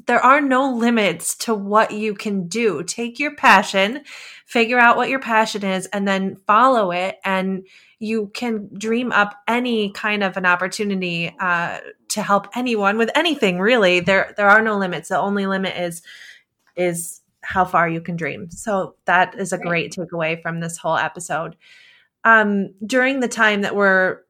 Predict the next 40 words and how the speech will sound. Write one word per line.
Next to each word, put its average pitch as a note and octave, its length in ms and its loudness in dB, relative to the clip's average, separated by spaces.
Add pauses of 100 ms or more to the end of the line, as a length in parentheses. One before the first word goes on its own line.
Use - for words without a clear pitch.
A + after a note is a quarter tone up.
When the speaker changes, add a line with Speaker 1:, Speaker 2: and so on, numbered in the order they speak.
(120)
Speaker 1:
airing G#3+ 380 2
this G3 200 -2
recording, F3+ 760 -2
Teacher A#3 300 -2
Hustle G#3 260 0
University F#3 580 -2
is F3 180 -6
open F3 300 -2
and E3+ 180 -4
you F3+ 120 -2
are F#3 120 4
a G3 60 4
member. E3+ 480 2
So F3 240 -2
before F#3 320 -2
you G#3+ 140 0
go, G3+ 200 4
I E3+ 160 6
do G3+ 360 0 (320)
kinda G#3+ 240 2
wanna F#3+ 180 2
tap F#3+ 340 0
into F#3+ 300 -6
your F#3+ 260 4
thoughts G3+ 640 2
about, F#3 480 4 (480)
um, F#3 360 0 (260)
if A3 180 -4
people A#3+ 300 0
are A3 180 6
thinking G#3 400 -2
about F#3+ 240 2
joining A#3 380 2
T A3+ 160 -2
H G#3 220 0
U G3+ 260 2
and G3 180 -4
they're G3 80 -2
not G#3 320 0
sure G3+ 600 2